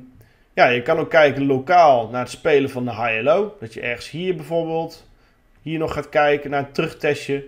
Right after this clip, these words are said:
Kun je gewoon prima de high en low spelen als je dat graag wil. Of je kijkt nog iets defensiever.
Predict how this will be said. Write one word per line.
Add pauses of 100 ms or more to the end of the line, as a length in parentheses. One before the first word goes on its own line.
Kun
je
gewoon
prima
de
high
en
low
spelen
als
je
dat
graag
wil. (280)
Of
je
kijkt
nog
iets
defensiever.